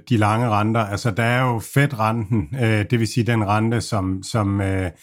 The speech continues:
øh, nation-, øh, den amerikanske centralbank, øh, tager, og så er der markedsrenterne, øh, som, øh, som, som er de renter, som markedet, øh, regulerer, og, og,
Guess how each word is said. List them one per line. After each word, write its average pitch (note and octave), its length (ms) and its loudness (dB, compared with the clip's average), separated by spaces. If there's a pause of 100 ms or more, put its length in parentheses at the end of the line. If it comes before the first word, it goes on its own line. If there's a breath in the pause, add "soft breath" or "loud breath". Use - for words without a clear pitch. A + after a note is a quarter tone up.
(320 loud breath)
øh, G#2 200 2
nation-, G#2 360 0
øh, G#2+ 260 -2
den G#2+ 220 0
amerikanske G#2 480 0
centralbank, G#2 1000 0
øh, G#2+ 400 0
tager, A2+ 420 -2 (300 loud breath)
og A2+ 120 -2
så C#3 120 0
er B2 140 4
der A#2+ 100 2
markedsrenterne, A2 920 2 (480 loud breath)
øh, A2 300 2
som, G#2+ 480 0
øh, G2+ 240 0 (100)
som, A2 380 0
som A2 220 0
er A2 60 2
de A2+ 200 0
renter, A2 280 2
som A2 180 -2
markedet, G#2 640 0
øh, G#2+ 240 0
regulerer, G#2 520 0
og, F#2 460 -2
og, G2+ 340 -2